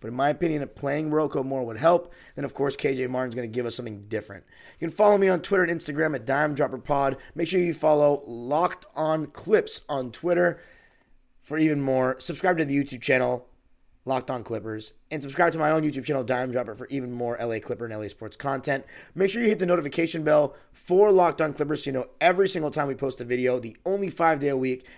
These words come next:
L A Clipper podcast, and let us know in the comments what you think about the power forward situation.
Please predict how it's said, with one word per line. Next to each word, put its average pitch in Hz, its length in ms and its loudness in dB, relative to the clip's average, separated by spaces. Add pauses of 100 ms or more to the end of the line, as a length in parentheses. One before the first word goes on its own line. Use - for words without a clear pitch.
L 156 160 2
A 131 80 0
Clipper 113 260 -6
podcast, 123 640 -2
and 113 280 -6
let 202 260 6
us 175 220 0
know 147 180 -2
in 135 60 -2
the 120 80 -6
comments 123 500 -6 (280)
what 139 460 4
you 151 280 -2
think 143 520 -4 (360)
about 127 560 0 (880)
the 120 140 -8
power 135 240 2
forward 123 320 -4
situation. 113 640 -10